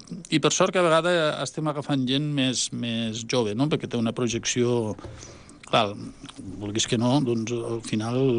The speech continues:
el jove té, té, pot tenir un recorregut més llarg, no?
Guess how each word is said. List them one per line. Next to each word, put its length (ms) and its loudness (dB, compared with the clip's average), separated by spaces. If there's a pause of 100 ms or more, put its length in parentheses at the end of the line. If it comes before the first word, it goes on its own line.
(1400)
el 80 2
jove 240 4
té, 140 4 (180)
té, 140 2 (480)
pot 180 0
tenir 160 2
un 80 4
recorregut 540 2 (600)
més 280 4
llarg, 300 -6
no? 180 -2